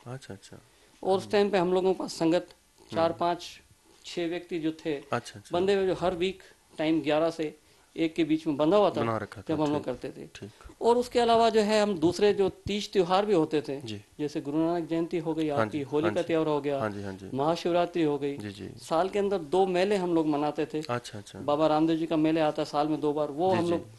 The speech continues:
Speaker 2: अवश्य मनाते थे।
Speaker 1: ठीक।
Speaker 2: तो ये त्योहार, चेटी चंद का त्योहार,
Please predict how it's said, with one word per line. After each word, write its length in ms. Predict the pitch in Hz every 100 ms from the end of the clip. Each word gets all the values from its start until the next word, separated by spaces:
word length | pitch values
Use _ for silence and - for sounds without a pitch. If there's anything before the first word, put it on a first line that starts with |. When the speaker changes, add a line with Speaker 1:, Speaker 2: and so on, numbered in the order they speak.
| 151
Speaker 2:
अवश्य 260 | 170 -
मनाते 340 | 165 151 143 143
थे। 140 | 165
Speaker 1:
ठीक। 240 | - 110 - - -
Speaker 2:
तो 80 |
ये 180 | 226 247
त्योहार, 460 | 247 220 202 196 185 -
चेटी 260 | 185 180
चंद 240 | 196 196 180
का 100 | 185
त्योहार, 380 | 175 165 160